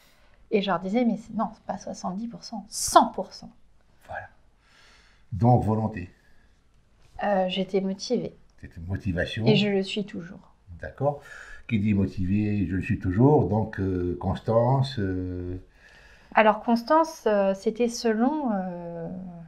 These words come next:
Speaker 1: le bien vouloir de mon corps, hein, parce que, euh,
Speaker 2: D'accord.
Speaker 1: je pouvais pas,
Speaker 2: Mhm.
Speaker 1: quand on vit tout ça, on peut pas forcer comme ça, hein. Il y a
Speaker 2: D'accord.
Speaker 1: des moments où,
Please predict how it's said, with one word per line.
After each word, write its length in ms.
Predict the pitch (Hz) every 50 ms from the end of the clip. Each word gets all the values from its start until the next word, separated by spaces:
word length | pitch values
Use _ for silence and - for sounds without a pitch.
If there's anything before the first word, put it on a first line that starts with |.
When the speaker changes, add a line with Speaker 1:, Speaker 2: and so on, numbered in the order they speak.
| - 262
Speaker 1:
le 120 | 190 190 175
bien 260 | 180 185 233 226 202
vouloir 420 | 190 208 214 185 226 247 254 226
de 100 | 185 180
mon 140 | 170 165 175
corps, 260 | 196 - - 330 302
hein, 200 | 226 214 233 233 -
parce 140 | - - -
que, 120 | - - 87
euh, 120 | 87 87
Speaker 2:
D'accord. 260 | 87 - - - -
Speaker 1:
je 100 | 117 127
pouvais 240 | 123 - - 127 170
pas, 800 | 170 - 202 208 202 196 196 190 180 180 185 185 185 180 185 185 - - -
Speaker 2:
Mhm. 260 | 90 85 82 80 104 110 101 - - - - - - - - - - - - - -
Speaker 1:
quand 260 | - 180 190 185 -
on 140 | 214 208 196
vit 260 | 190 185 190 196 190
tout 140 | - 202 175
ça, 220 | - - 254 294 294
on 60 | 233
peut 120 | - - 175
pas 180 | - 180 185
forcer 440 | 185 - - 185 - - - 185 185
comme 160 | - 175 165
ça, 180 | - - - 320
hein. 180 | 311 254 247 220
Il 60 | 196 190
y 20 |
a 60 | 190
Speaker 2:
D'accord. 120 | 170 - 180
Speaker 1:
des 100 | 170 175
moments 380 | 175 165 165 202 233 247 240
où, 260 | 220 185 - 175 180